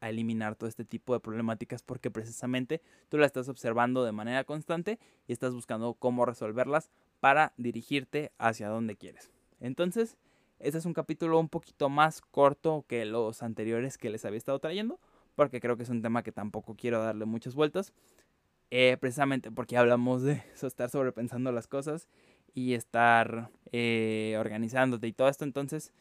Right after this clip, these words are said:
no quiero caer en redundancias, y así quieren revisitar esos dos capítulos, si no los han escuchado, les recomiendo mucho que los chequen, eh, porque les van a ayudar mucho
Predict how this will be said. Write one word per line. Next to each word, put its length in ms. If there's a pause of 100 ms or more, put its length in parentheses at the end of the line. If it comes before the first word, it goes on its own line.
(240)
no 140
quiero 220
caer 180
en 140
redundancias, 720
y 60
así 180
quieren 260
revisitar 440
esos 240
dos 120
capítulos, 540
si 160
no 120
los 120
han 120
escuchado, 500 (380)
les 140
recomiendo 500
mucho 260
que 100
los 160
chequen, 380 (440)
eh, 400
porque 260
les 160
van 220
a 360
ayudar 420
mucho 460